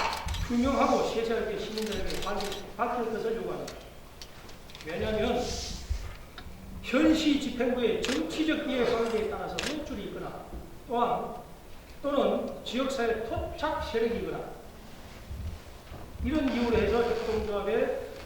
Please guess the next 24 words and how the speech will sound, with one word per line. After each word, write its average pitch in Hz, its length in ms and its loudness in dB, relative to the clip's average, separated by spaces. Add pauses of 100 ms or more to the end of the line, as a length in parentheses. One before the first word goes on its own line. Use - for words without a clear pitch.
조합원이 269 480 8
되었거나 226 360 2 (140)
사회적 226 500 2
기업의 220 260 4
주주가 247 400 2
되었다면 214 600 4 (1400)
이는 247 480 4
바로 - 500 -2
사회적 202 540 -4 (540)
취약계층을 254 640 4
위하고 - 580 2
사회적 202 540 -2
약자들의 254 760 4
편에 294 180 2
서게 226 180 4
한다는 208 440 0 (380)
화려한 285 520 4
포장 202 260 -2
속에서 - 640 -4 (560)
정치적 214 540 0
지지, 269 480 2
지지 277 280 2
세력을 226 360 6
위하여 202 380 2